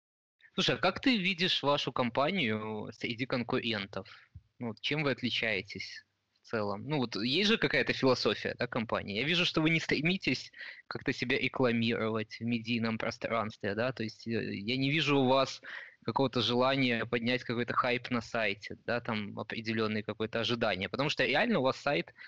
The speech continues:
отстает по наполнению, то есть вы делаете гораздо больше, чем на сайте можно найти. Э, предлагаете людям, может быть, какие-то продукты, про которые так-то не узнать просто случайному человеку. Я вижу совершенно другие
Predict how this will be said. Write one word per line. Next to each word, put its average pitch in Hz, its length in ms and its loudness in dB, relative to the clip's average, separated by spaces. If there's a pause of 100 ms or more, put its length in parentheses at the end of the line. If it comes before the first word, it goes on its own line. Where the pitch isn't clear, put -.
(140)
отстает 147 560 0
по 127 140 0
наполнению, 117 680 -2
то 90 60 -6
есть 90 120 -8
вы 135 120 0
делаете 139 440 2
гораздо 117 380 0
больше, 135 320 0
чем 113 460 -2
на 117 160 -4
сайте 135 340 -2
можно 113 340 0
найти. 113 500 -4 (640)
Э, 110 540 4
предлагаете 123 680 4
людям, 117 360 0
может 110 300 -2
быть, 110 140 -6
какие-то 113 340 -6
продукты, 120 580 -2
про 107 160 -4
которые 113 600 2
так-то 120 360 -2
не 117 100 2
узнать 110 420 -2
просто - 260 -10
случайному 107 500 -6
человеку. - 640 -6 (380)
Я 117 120 0
вижу 147 220 2
совершенно 147 540 2
другие 131 540 2